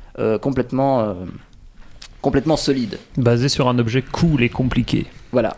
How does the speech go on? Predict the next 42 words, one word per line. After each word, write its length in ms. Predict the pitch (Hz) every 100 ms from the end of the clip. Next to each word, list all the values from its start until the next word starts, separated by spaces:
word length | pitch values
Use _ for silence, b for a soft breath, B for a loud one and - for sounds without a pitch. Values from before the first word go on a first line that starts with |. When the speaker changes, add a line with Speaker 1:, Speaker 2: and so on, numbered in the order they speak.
| - -
Speaker 2:
Parce 100 | 139
Speaker 1:
du 60 | 135
Speaker 2:
qu'avec 100 | 165
Speaker 1:
coup 40 | 226
Speaker 2:
les 60 |
séries, 300 | - 139 160
il 20 |
y 60 | 139
a 40 |
des 100 | 117
trucs, 320 | 110 131 120 113
euh, 180 | 104
bizarres 400 | 117 110 117 139
qui 80 | -
apparaissent 340 | 117 120 107 -
parfois. 320 | 113 - 156 - -
Speaker 1:
Ouais, 260 | 185 208 151
et 40 |
donc 360 | 147 190 185 - 123 -
le 140 | 156
problème 320 | 151 175 196
de 60 | 165
manipuler 440 | 160 165 - 160
les 160 | 156 143
infinis 300 | 139 156 170
pour 120 | 160
les 60 | 135
mathématiciens, 560 | 131 135 131 - 170
c'est 100 | 156
toujours 240 | 139 131 131
un 60 |
truc, 260 | 127 131 -
euh, 220 | 120 117
un 60 | 117
truc 180 | - 131
un 60 |
peu 120 | 120
gênant. 340 | 120 123 123 113 b b b b b -
Euh, 600 | 110 104 104 104 104 80
et 100 | 117
du 120 | 127
coup, 280 | 139 180 214